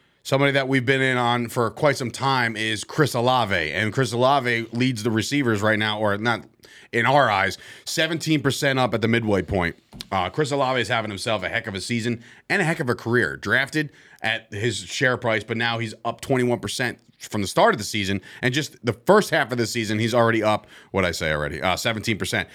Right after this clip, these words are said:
Olave, thirty-seven catches, five hundred forty-seven yards, two touchdowns. Now, he's had to deal with a lot of stuff over there, changing parts, meaning, you know,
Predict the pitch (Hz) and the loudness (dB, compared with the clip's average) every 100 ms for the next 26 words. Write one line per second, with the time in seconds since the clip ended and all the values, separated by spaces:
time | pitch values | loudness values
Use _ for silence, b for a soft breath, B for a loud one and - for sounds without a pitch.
0 | B B - 135 139 156 143 110 147 147 | B B 0 4 4 2 0 2 2 2
1 | 151 135 127 123 113 - 135 131 117 104 | 0 -2 0 -2 -2 -2 -2 -2 -6 -4
2 | 123 104 117 110 107 104 98 - B B | -4 -2 -2 0 2 2 0 -6 B B
3 | B B - 156 135 135 - 113 95 87 | B B -4 -2 0 0 0 -2 -2 -6
4 | - _ _ _ - 120 123 113 - _ | -10 _ _ _ -8 -2 -2 -2 -8 _
5 | _ _ _ _ - 143 127 165 147 135 | _ _ _ _ -4 -2 0 0 0 2
6 | 180 165 123 123 127 120 107 208 214 123 | 2 2 0 2 0 -2 -2 0 2 0
7 | 92 87 80 78 78 143 143 139 143 147 | -2 -4 -4 -6 -4 -2 -2 -2 0 2
8 | 120 - - B B B 127 127 123 104 | 0 -2 -10 B B B -2 0 -2 -6
9 | B B B 120 98 85 | B B B -2 -2 -4